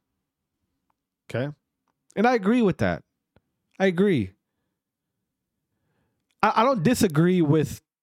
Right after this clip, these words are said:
the mu-, the music and the, the, the video, the content of the video.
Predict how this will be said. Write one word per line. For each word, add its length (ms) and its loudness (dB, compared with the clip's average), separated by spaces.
the 80 2
mu-, 260 0
the 140 0
music 680 0
and 640 0
the, 300 -2
the, 280 -2
the 120 -2
video, 500 2
the 100 0
content 440 0
of 20 2
the 60 2
video. 400 0